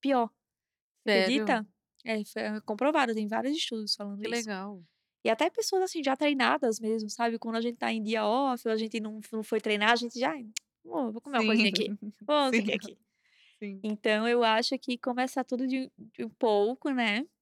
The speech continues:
Speaker 1: Aos poucos. Dois, organização. Pra mim, a chave é o você organizar. Eh, e isso eu falo em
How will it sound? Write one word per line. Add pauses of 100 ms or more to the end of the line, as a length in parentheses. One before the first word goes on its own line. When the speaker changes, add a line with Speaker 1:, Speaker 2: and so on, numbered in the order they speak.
(580)
Speaker 1:
Aos
poucos. (340)
Dois,
organização. (100)
Pra
mim,
a
chave (120)
é (140)
o
você
organizar. (720)
Eh,
e
isso
eu
falo (100)
em